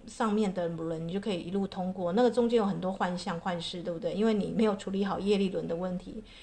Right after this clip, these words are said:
业力轮在你的头顶的顶轮百会穴后面大概三到四寸啊，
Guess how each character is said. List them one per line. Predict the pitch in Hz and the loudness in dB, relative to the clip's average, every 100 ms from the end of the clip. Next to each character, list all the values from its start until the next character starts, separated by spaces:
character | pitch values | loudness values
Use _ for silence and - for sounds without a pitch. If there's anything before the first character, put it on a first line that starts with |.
| - | -2
业 | 285 294 | 4 4
力 | 294 | 6
轮 | 240 196 202 | 6 6 4
在 | 240 | 4
你 | 208 170 - | 2 0 -4
的 | 185 175 | -2 0
头 | 165 - 185 220 | -2 -4 -2 -2
顶 | - 202 170 196 | 0 0 -2 -4
的 | 180 180 175 | -4 -4 -4
顶 | 190 170 165 | -4 -2 0
轮 | 165 170 | -2 -2
百 | 151 170 | -4 -2
会 | 196 | 0
穴 | 196 190 | 0 0
后 | 208 190 | 2 2
面 | 190 185 185 | 0 -2 -2
大 | 190 | -2
概 | 190 180 | 0 -2
三 | 175 190 196 | -2 -2 0
到 | 190 175 | 0 0
四 | - 190 | -6 -10
寸 | 165 185 | -6 -6
啊， | - | -6